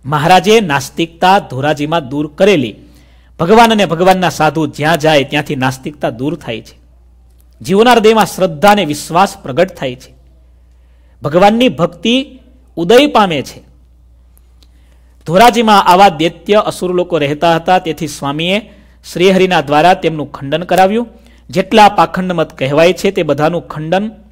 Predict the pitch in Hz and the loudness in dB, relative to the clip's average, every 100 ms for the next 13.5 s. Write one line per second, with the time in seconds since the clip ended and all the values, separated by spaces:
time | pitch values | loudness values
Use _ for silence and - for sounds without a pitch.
0 | _ 151 - 180 175 165 151 151 165 185 | _ -18 -10 -4 -2 -2 -2 0 0 -2
1 | - 151 151 160 131 123 143 170 170 170 | -6 -4 -2 -2 -2 -2 -6 -4 -4 -4
2 | 214 - _ _ _ _ - - 196 208 | -8 -10 _ _ _ _ -16 -2 2 4
3 | 202 190 - 180 202 208 190 185 175 175 | 2 0 0 -2 0 -2 -2 0 0 0
4 | 143 151 151 190 - 147 165 165 165 - | -2 -2 2 0 2 -2 -2 -4 -10 -10
5 | _ _ _ _ - 196 202 175 - 185 | _ _ _ _ -2 0 2 0 0 -4
6 | 190 190 160 156 - 202 - 175 - 190 | 0 0 -2 -6 -6 -6 -4 -6 -4 -2
7 | 170 160 - 131 147 175 185 170 127 - | 2 0 -2 -2 0 0 0 -2 -4 -16
8 | _ 151 147 - 156 - 185 208 208 - | _ -8 -8 -6 -8 -6 -6 -4 -6 -8
9 | 147 156 170 185 - 123 127 170 - - | -6 0 2 0 -4 -8 -6 -8 -16 -20
10 | _ _ _ _ _ _ _ _ _ _ | _ _ _ _ _ _ _ _ _ _
11 | _ _ _ _ _ _ _ _ _ 101 | _ _ _ _ _ _ _ _ _ -12
12 | 131 156 185 196 208 175 175 202 156 147 | -6 0 2 0 -2 -6 -2 -2 -2 -6
13 | - 170 120 - - | -6 -6 -6 -10 -20